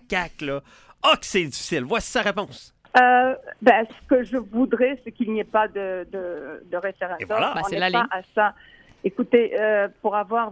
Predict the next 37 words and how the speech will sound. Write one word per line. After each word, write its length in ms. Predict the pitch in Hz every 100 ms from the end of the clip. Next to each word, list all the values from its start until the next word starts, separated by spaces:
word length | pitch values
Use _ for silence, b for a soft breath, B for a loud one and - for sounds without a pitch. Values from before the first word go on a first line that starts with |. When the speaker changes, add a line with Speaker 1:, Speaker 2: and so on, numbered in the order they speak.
| 190
Speaker 2:
vécu 380 | 214 - 247 240
à 60 |
l'étranger, 540 | 214 202 202 190 202 220
pour, 240 | 220 190
euh, 280 | 190 180 175 175
pour 180 | 190 180
étant 340 | 180 - 208 202
d'origine, 760 | 180 214 226 185 220 240 196
euh, 280 | 185 180 170 160 175
d'ailleurs, 540 | 202 185 202 208 220 208 _ b b -
je 100 | 196 214
sais 100 | 254
que 360 | 240 233 208 196
le 160 | 196 202
Québec 340 | 202 196 233 214
a 80 | 202
tellement 420 | - 220 214 208
de 140 | 185 185
choses 180 | - 202
à 120 | 190 170
offrir 460 | 175 - 202 196 -
à, 160 | 185 196 -
et 140 | 233
à 100 | 247 -
s'offrir 420 | 233 - - 220 220
en 140 | 202 190
étant 420 | 185 214 202 202 _ _ _ _ _
stable 440 | - 214 233 208 -
et 160 | 190 180 -
en 160 | 190
ayant 460 | 190 190 208 202 175 B B 208
une 100 | 208
Christine 380 | 214 220 - 233
Fréchette 380 | 220 202 - 247 _
qui 100 | 240
nous 140 | 220
donne 240 | 196 240